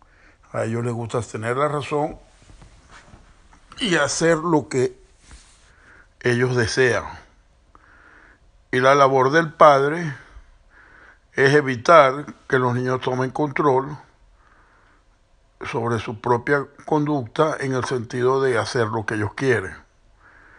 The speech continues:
La obligación nuestra como padres es orientarlos y enseñarles lo correcto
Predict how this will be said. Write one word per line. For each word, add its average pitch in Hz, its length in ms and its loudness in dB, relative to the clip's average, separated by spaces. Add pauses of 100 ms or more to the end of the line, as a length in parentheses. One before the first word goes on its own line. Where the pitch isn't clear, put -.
(480)
La 117 140 -2
obligación 110 520 -4
nuestra 120 360 -4
como 120 300 -4
padres 123 460 4
es 117 260 -2
orientarlos 120 760 0
y 139 40 -2
enseñarles 117 720 -4 (1040)
lo 107 240 -2
correcto 123 600 0